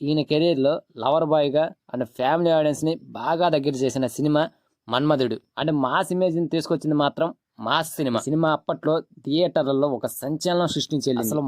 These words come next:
మాస్ యాంగిల్‌లో సినిమాలు ఉండాలంటే ఈ రేంజ్‌లో కదంట్రా ఉండాల్సిందే అని ఈ సినిమా చూసిన ప్రతి ఒక్కరు అనుకున్నారు. కొరియోగ్రాఫర్ రా-, రాఘవ లారెన్స్ ఈ సినిమాని తెరకెక్కించాడు. మాస్ అనే పదానికి అప్పట్లో సరికొత్త అర్థం తీసుకొచ్చి పెట్టింది ఈ నాగార్జున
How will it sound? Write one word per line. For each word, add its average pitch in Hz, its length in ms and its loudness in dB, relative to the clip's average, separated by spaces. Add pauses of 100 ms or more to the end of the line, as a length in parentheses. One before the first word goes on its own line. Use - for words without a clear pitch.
మాస్ 139 340 -4
యాంగిల్‌లో 160 360 2
సినిమాలు 151 400 0
ఉండాలంటే 143 460 0 (280)
ఈ 123 180 -6
రేంజ్‌లో 156 360 2
కదంట్రా 139 400 2
ఉండాల్సిందే 135 580 0 (340)
అని 143 180 -2 (120)
ఈ 120 120 -12
సినిమా 147 260 0 (100)
చూసిన 139 300 -2 (100)
ప్రతి 143 320 -2
ఒక్కరు 151 300 2
అనుకున్నారు. 120 380 -2 (100)
కొరియోగ్రాఫర్ 160 680 2 (240)
రా-, 123 340 -2
రాఘవ 160 400 0
లారెన్స్ 147 480 0
ఈ 131 140 -8
సినిమాని 135 340 0
తెరకెక్కించాడు. 123 580 -2 (340)
మాస్ 143 260 -2
అనే 151 140 2
పదానికి 147 500 -2
అప్పట్లో 143 500 -4
సరికొత్త 151 600 -6 (260)
అర్థం 127 300 -4
తీసుకొచ్చి 143 400 -4
పెట్టింది 135 360 -4 (220)
ఈ 127 120 -12
నాగార్జున 131 480 -2